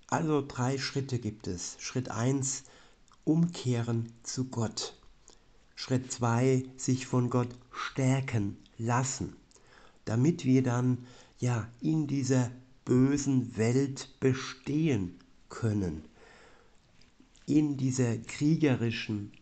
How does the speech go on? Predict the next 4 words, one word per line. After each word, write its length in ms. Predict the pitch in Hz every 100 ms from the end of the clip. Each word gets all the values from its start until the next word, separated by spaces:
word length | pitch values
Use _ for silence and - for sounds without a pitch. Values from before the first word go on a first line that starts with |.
| -
teuflischen 840 | - 127 131 131 127 120 - 113
Welt, 480 | 113 104 127 131 - - - - -
denn 320 | 120 120 117 - -
der, 340 | 120 123 123